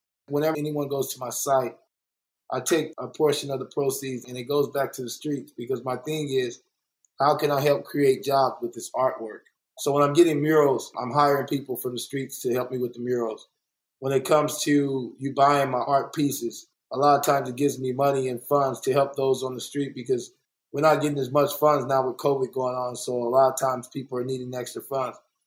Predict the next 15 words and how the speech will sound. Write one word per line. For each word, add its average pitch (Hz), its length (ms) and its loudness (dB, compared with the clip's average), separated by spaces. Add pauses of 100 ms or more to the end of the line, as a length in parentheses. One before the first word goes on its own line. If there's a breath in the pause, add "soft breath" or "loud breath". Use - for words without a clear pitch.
(280)
And 135 160 0
I 120 340 -6
think 214 200 2
that's 214 180 4
how, 175 320 4 (380)
well, 147 160 0
I'm 147 80 -2
pretty 185 200 6
sure 170 200 2
that's 151 260 -2
how 147 280 2
we're 139 160 0
all 139 200 2
being 139 140 -4
successful. 123 560 -4